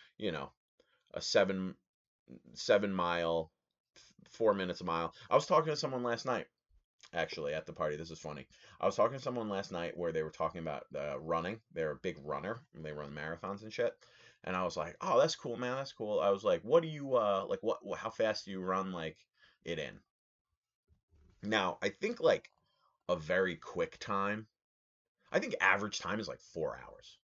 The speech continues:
Twenty-six point two miles. I think average time is, like, four, four hours, which is, like, what, like, a ten-minute mile? Like, if you do twenty-six ten-minute miles, I think that's pretty average. I, I don't really know. But I'm talking to this guy,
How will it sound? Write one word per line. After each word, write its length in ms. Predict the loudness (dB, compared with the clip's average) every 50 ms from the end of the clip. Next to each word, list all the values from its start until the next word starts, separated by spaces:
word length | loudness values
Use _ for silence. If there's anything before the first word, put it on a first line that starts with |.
| _ _ -18
Twenty-six 560 | -6 -4 -2 -2 0 -2 2 2 0 0 0
point 240 | -6 -6 -6 -6 -6
two 120 | -6 -4
miles. 280 | 0 0 2 2 0 0
I 300 | -4 -14 -18 -18 -18 -10 -6
think 140 | -6 -4 -4
average 320 | -2 -2 -2 -2 -4 -6
time 220 | -6 -6 -6 -6 -6
is, 80 | -8
like, 160 | -10 -10 -12 _
four, 560 | -20 -20 -14 -6 -2 0 2 2 2 0 -2
four 320 | -10 -2 2 4 6 6 6
hours, 460 | 6 6 4 4 4 2 0 -2 -4
which 320 | -8 -8 -8 -10 -12 -12 -16 -20 _ -14
is, 240 | -12 -10 -8 -8 -6
like, 200 | -6 -6 -6 -6
what, 200 | -8 -8 -8 -8
like, 140 | -12 -16 -16
a 60 | -16
ten-minute 560 | -16 -10 -4 -2 -2 0 0 0 0 0 -2
mile? 420 | -2 0 0 0 2 0 -2 -2 _ _ _ -20 -20 -8 0
Like, 160 | 0 2 2
if 140 | 0 -6 -6
you 80 | -8 -8
do 160 | -8 -8 -10
twenty-six 840 | -10 -10 -4 -2 -2 -2 0 -2 -2 2 0 0 0 0 -10 -10 _
ten-minute 520 | -10 -4 -4 -2 -2 -2 -2 -2 -4 -4 -4
miles, 600 | -4 -2 -2 -2 -2 -2 -4 -4 -6 -14 -16 -18 _ _ _ _ _ _ _ -8
I 80 | -8
think 180 | -6 -6 -6 -2
that's 220 | -2 -2 -2 -2 _ _ _ -18
pretty 320 | -10 -8 -6 -4 -4 -4
average. 680 | -4 -4 -4 -4 -4 -4 -6 -6 -6 -12 -16 -16 -18 -10 -4
I, 280 | -2 -2 -2 0 -2
I 20 | -2
don't 140 | -2 -2 -2
really 200 | -4 -4 -6 -8
know. 220 | -8 -10 -12 -14 _ _ _ _ _ _ _ _ _ _ _ _ _ _ _ _ _ _ _ _ _ _ _ _ _ _ _ _ _ _ _ _ _ _ _ _ _ _ _ _ _ _ _ _ -8
But 100 | -6 -6
I'm 80 | -6
talking 400 | -6 -6 -2 -2 -2 -2 -4 -8
to 60 | -8 -6
this 140 | -6 -8
guy, 340 | -8 -8 -14 -14 -16 -18 -18